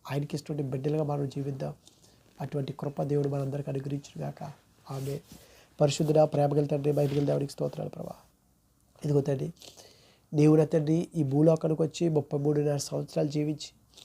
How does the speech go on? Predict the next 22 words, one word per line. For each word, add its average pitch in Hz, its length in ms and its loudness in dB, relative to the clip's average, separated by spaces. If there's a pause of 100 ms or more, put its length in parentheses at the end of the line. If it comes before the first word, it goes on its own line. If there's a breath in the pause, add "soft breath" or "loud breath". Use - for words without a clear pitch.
(440 loud breath)
యెరూషలేములో 165 600 6
ఎంతో 165 560 2
సేవ 165 220 0
నువ్వు 156 320 -2
చేసి 151 240 -4
ఉన్నావు 147 180 -8
ప్రభా. 165 300 -10
మా 147 80 0
అందరికీ 180 480 4
ప్రభా, 180 340 -2 (1200)
మా 139 120 0
రక్షణార్థ 160 540 0
నిమిత్తమే 165 480 0 (880 loud breath)
నీ 147 100 2
ప్రాణాలు 143 500 4
నువ్వు 175 180 4
అర్పించావయ్యా. 147 760 -4 (480)
ఇదిగో 151 240 0
తండ్రి, 151 340 -6 (600 loud breath)
నువ్వు 151 320 6
ఆ 143 120 4
పట్టణాన్ని 170 540 4